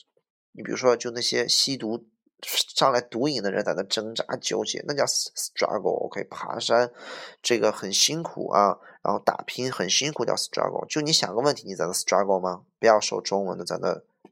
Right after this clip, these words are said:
纠结，他没有纠结的，在那挣扎，挣扎没有那么的夸张，所以就是 thinking 啊，至少是个 thinking。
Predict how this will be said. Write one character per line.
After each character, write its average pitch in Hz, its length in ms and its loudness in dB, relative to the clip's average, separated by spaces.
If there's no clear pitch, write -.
纠 135 340 4
结， - 200 -6
他 107 100 -6
没 107 80 2
有 101 80 4
纠 95 160 -2
结 90 120 -4
的， - 180 -4
在 - 160 -12
那 107 80 0
挣 160 340 0
扎， 87 320 2
挣 117 220 0
扎 92 340 2
没 104 100 2
有 98 100 6
那 101 80 -2
么 92 80 -4
的 - 120 -6
夸 - 200 -4
张， 90 320 0
所 - 160 -4
以 98 60 -2
就 135 80 -2
是 127 60 -2
thinking 104 560 -8
啊， - 220 -6
至 160 160 2
少 - 160 0
是 - 120 -8
个 - 100 -10
thinking。 - 440 -12